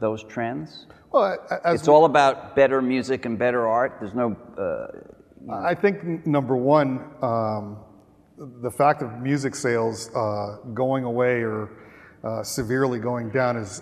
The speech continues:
Speaker 2: is way overrated. Uh, we just crossed thirty-five billion songs sold, uh, this past week.
Speaker 1: Yeah, but is the rate
Speaker 2: And,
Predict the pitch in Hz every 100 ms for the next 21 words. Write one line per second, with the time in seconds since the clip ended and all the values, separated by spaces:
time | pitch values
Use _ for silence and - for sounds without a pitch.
0 | - 113 101 113 110 127 135 120 117 110
1 | 110 110 98 92 - - - 117 107 107
2 | 110 127 143 139 - 139 135 - 147 143
3 | 139 131 113 95 127 131 117 - 120 117
4 | 107 127 120 113 - - - - - 113
5 | 113 107 110 - 120 113 - 107 107 -
6 | 113 90 - - 104 113 104 101 113 117
7 | - 170 139 135